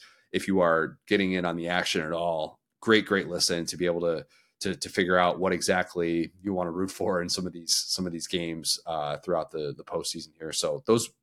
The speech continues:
bonus episodes once a week. We are still gonna have all of our normal episodes up, but there will be a little bit of a tweak on that, because if you've looked at the calendar, <laughs> the next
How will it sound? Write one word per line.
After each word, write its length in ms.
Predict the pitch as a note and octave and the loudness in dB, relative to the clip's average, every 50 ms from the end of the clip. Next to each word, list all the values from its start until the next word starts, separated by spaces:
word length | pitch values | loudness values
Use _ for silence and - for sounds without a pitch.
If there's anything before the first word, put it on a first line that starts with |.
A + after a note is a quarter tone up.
| - | 4
bonus 280 | A#2 A#2+ B2 B2 A#2+ - | 6 8 8 8 6 6
episodes 520 | B2 G#2 - - G#2 F#2 F2 E2+ - - - - _ _ _ _ _ | 4 4 2 2 2 2 2 0 -2 -6 -12 -14 _ _ _ _ _
once 380 | - E2 F#2+ G2 A2 A2 - A#2 | -4 0 2 4 4 4 2 2
a 40 | |
week. 460 | G#2+ G2+ G2 F#2+ F#2 F#2+ - - - - _ _ _ | 4 4 4 4 2 0 -4 -10 -12 -14 _ _ _
We 120 | - F#2 G2 | 0 2 4
are 100 | F#2+ F#2 | 4 4
still 220 | - - A#2 A#2 | 2 2 2 4
gonna 140 | A#2 A2+ G#2+ | 4 4 4
have 260 | A2+ A2+ A2 G2+ - - | 4 4 2 2 0 0
all 260 | - F#2+ G#2+ A2+ A#2 | 0 2 4 6 6
of 80 | A2+ A2 | 6 6
our 100 | A#2 A2+ | 6 6
normal 360 | A2 A2 A2 A2+ A2+ G#2 F#2+ | 6 6 6 6 4 4 2
episodes 760 | G2 G2 - - - G#2 G2 F#2+ F#2+ F#2+ F#2+ F2 - - - _ - | 0 0 0 2 4 6 6 6 6 4 2 2 0 -4 -4 _ 0
up, 320 | G2 F#2+ E2+ D#2+ - - - _ _ _ _ _ _ _ _ _ - | 2 2 2 0 -2 -8 -16 _ _ _ _ _ _ _ _ _ 4
but 480 | - C#3+ D3 C3+ A2+ G2+ F#2+ F2+ - - | 8 10 12 12 12 10 8 6 4 -2
there 240 | E2+ F2+ A2 A2 A2+ | 0 4 6 6 8
will 160 | A#2 B2+ D3 | 8 8 8
be 120 | C#3+ C#3+ D3 | 10 10 10
a 80 | C#3+ | 10
little 340 | C#3 C#3+ D#3 E3 D#3+ E3 D#3 | 12 12 12 12 12 12 12
bit 140 | C#3 C#3+ C3+ | 10 10 10
of 120 | C3 A#2+ | 8 6
a 40 | B2 | 4
tweak 320 | A#2+ - - - A#2+ - A2 | 0 0 0 2 2 2 2
on 100 | F#2 F2 | 0 0
that, 220 | E2 D2+ D2+ - - | -2 -4 -4 -6 -6
because 540 | G2 F#2+ A2 G2 F#2 F#2 F2 D#2 - - - - - _ _ _ _ _ - | -2 2 2 4 4 4 2 2 -2 -4 -8 -14 -20 _ _ _ _ _ -8
if 160 | - - - | -8 -6 -4
you've 180 | F2 F2 D#2+ F#2+ | -4 -2 2 4
looked 180 | A2 B2 - | 4 4 2
at 40 | G#2+ | 0
the 60 | A2 | -2
calendar, 800 | G2+ - A#2+ A2+ A2 G#2+ G#2+ G#2+ G#2+ G#2+ G#2+ G#2+ G#2+ - - - - G2 - _ _ | 2 4 4 6 6 6 6 6 6 6 8 6 6 4 2 -2 -8 -10 -12 _ _
<laughs> 200 | _ _ _ - | _ _ _ -4
the 120 | F#2 F#2 | -2 0
next 720 | F#2 G#2+ A2+ A2+ A2 - - - - - - - - - - | 2 4 4 4 4 2 2 4 4 2 2 0 -4 -6 -6